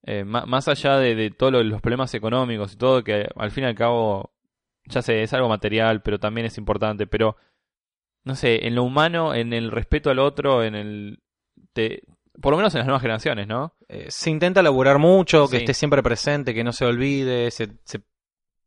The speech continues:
Speaker 2: lucha mucho por eso y está bueno. Y más allá de esto que decís, que sea verdad o no, igual vamos a suponer que no sea verdad, que lo diga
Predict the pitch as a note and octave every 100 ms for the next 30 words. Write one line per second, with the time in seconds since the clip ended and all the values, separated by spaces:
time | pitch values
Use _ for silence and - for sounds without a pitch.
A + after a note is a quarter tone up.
0 | _ _ A#2 B2+ C3 B2+ B2 - B2 E3+
1 | C3 G2+ A2 A#2+ B2 G2 - _ _ _
2 | _ _ _ _ - B2 B2 D3+ D#3+ C#3
3 | D3 C#3 C3 A#2+ C#3 A#2+ A2 C#3+ C3+ B2+
4 | C#3+ C#3+ D#3 D#3 - G3 A#3+ A3+ F3 -
5 | D#3+ F#3+ A3 G3 D#3 B2+ B2+ C#3 B2+ C3
6 | - C#3 A2+ A#2 C3 C3+ _ _ _ _
7 | _ - C#3+ C#3+ D3+ A3 F#3 C#3 B2+ B2+